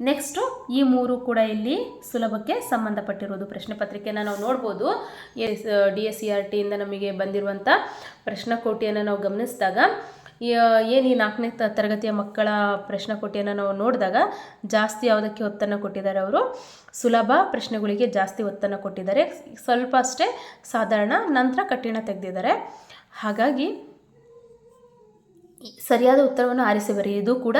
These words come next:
ಸುಲಭಕ್ಕೆ ಬರುವಂಥದ್ದು, ಈ ಮೂರು ಕೂಡ ಸುಲಭಕ್ಕೆ ಬರುವಂಥದ್ದು. ಇಲ್ಲಿ ಎಷ್ಟಾಯ್ತು? ಮೂರು, ಮೂರು, ಆರು ಪ್ರಶ್ನೆ ಆದ್ರಲ್ಲ ಆದ್ವು, ಸುಲಭದಲ್ಲಿ ಆದ್ವು. ಇನ್ನೆಷ್ಟು ಪ್ರಶ್ನೆ ಉಳಿತು? ಇನ್ನು ಮೂರು ಪ್ರಶ್ನೆಗಳು ಉಳಿದ್ವು. ಅದನ್ನ ನೋಡೋದಾದ್ರೆ, ಮೂರು ಅಂಕದ ಮೂರು ಪ್ರಶ್ನೆಗಳನ್ನ ನೋಡೋದಾದ್ರೆ ಸ್ನೇಹಿತರೆ,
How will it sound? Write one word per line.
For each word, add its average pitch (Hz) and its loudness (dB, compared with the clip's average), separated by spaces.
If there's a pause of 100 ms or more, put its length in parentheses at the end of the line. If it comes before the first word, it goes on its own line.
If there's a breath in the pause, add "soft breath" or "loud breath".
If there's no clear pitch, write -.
(260)
ಸುಲಭಕ್ಕೆ 214 -2
ಬರುವಂಥದ್ದು, 202 -2 (240 loud breath)
ಈ 247 2
ಮೂರು 240 2
ಕೂಡ 233 -2
ಸುಲಭಕ್ಕೆ 214 0
ಬರುವಂಥದ್ದು. 202 -2
ಇಲ್ಲಿ 226 -2
ಎಷ್ಟಾಯ್ತು? 208 -2
ಮೂರು, 214 0
ಮೂರು, 208 2
ಆರು 214 0
ಪ್ರಶ್ನೆ 214 -6
ಆದ್ರಲ್ಲ 208 -2
ಆದ್ವು, 214 -4
ಸುಲಭದಲ್ಲಿ 208 -2
ಆದ್ವು. 185 -6
ಇನ್ನೆಷ್ಟು 208 -4
ಪ್ರಶ್ನೆ 214 -8
ಉಳಿತು? 202 -4 (360 loud breath)
ಇನ್ನು 320 0
ಮೂರು 254 6
ಪ್ರಶ್ನೆಗಳು 220 -2
ಉಳಿದ್ವು. 214 0 (340 loud breath)
ಅದನ್ನ 254 4
ನೋಡೋದಾದ್ರೆ, 220 2
ಮೂರು 233 2
ಅಂಕದ 214 -2
ಮೂರು 214 0
ಪ್ರಶ್ನೆಗಳನ್ನ 196 -6
ನೋಡೋದಾದ್ರೆ 190 -6
ಸ್ನೇಹಿತರೆ, 196 -6